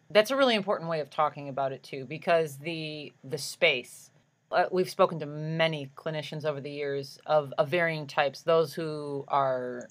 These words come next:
you know, working on psych floors and hospitals that are grossly underfunded, as well as the people on the other end that are doing more private practice psych work, and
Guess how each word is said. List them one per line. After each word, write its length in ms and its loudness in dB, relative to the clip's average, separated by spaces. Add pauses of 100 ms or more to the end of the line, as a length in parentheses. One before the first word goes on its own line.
you 100 2
know, 140 4
working 440 2
on 140 0
psych 300 4
floors 560 6
and 120 -6
hospitals 760 6
that 140 6
are 300 2 (840)
grossly 600 12
underfunded, 720 6
as 200 2
well 280 12
as 420 4 (140)
the 80 -20
people 320 0
on 160 4
the 140 2
other 240 10
end 200 2
that 100 6
are 60 4
doing 300 0
more 160 2
private 420 6
practice 580 6
psych 400 2
work, 340 4 (1120)
and 540 4